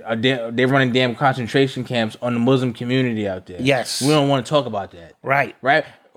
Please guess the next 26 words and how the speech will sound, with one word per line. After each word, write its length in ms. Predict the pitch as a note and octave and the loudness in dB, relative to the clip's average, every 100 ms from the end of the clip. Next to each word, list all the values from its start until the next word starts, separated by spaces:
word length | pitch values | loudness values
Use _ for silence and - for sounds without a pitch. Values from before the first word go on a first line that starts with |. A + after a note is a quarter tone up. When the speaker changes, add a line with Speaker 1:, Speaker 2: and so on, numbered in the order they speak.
| B2 | -4
Speaker 1:
Disney 460 | C#3 F#3 F#3 G3 E3 | 2 2 4 0 0
puts 300 | - F#3+ E3+ | -2 -4 -2
in 80 | D#3 | -6
all 320 | D3 D#3+ F3 | -2 2 4
this 180 | E3+ C#3+ | 2 2
woke 300 | C3+ D#3+ D#3 | 4 2 0
stuff 280 | - D3 D3 | 0 0 0
in 60 | |
their 140 | C3+ C3+ | -2 2
movies, 580 | D3 D3+ B2 A#2+ A2 | 4 4 2 0 0
right? 260 | A#2 B2+ B2+ | 2 2 2
They 120 | A#2+ | -2
had, 280 | C#3+ C3+ B2 | -4 -4 -6
in 200 | B2+ C3 | -6 -2
the 60 | C3 | 0
Avengers, 420 | A2+ C3+ C3 B2 | 0 0 0 -2
they 120 | A#2+ | -4
had 180 | C#3 B2+ | -4 -2
all 180 | B2 C3 | -2 -2
the 60 | |
women 320 | A2 B2 B2 A2 | -4 -6 -8 -6
band 280 | B2 A#2 A2+ | -4 -4 -6
together. 420 | A#2+ B2 A#2 A2+ - - | -2 -2 -2 -6 -8 -4
We 160 | C#3+ D#3+ | 0 2
gotta, 420 | C3+ B2 A#2+ A#2+ G3 - | 2 2 2 0 -6 -4
but 240 | C3+ B2 | -2 -2